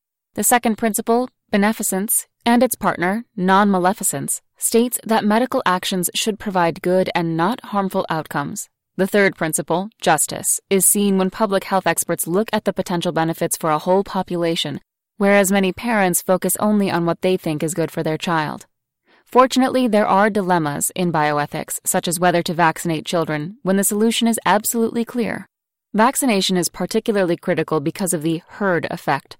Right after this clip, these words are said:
also called herd immunity, among other terms. This is a form of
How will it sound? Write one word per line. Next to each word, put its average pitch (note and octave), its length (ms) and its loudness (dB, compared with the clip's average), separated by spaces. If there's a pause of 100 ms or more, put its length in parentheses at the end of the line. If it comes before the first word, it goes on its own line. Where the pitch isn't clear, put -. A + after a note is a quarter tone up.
(200)
also G3 300 4
called E3 360 0
herd F3+ 340 0
immunity, F3 680 -2
among F3 280 2
other D3 200 -2
terms. D3 460 -6 (520)
This C4 180 0
is D4 120 0
a D4 60 2
form F3 340 0
of F3 140 -2